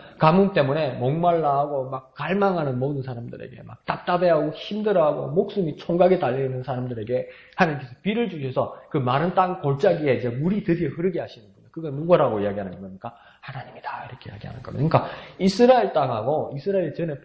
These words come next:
포로로 있던 이집트, 애굽 땅하고는 그 지형이 완전히 다릅니다. 왜냐면 그 이집트에는 뭔가 저 아프-, 아프리카부터 그 거대한 나일강이 이렇게 주르르 흐르잖아요. 이 밑에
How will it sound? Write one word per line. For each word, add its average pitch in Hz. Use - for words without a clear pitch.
포로로 202
있던 -
이집트, 156
애굽 196
땅하고는 117
그 127
지형이 196
완전히 269
다릅니다. 110
왜냐면 143
그 135
이집트에는 175
뭔가 143
저 170
아프-, -
아프리카부터 156
그 127
거대한 160
나일강이 151
이렇게 120
주르르 117
흐르잖아요. 170
이 120
밑에 147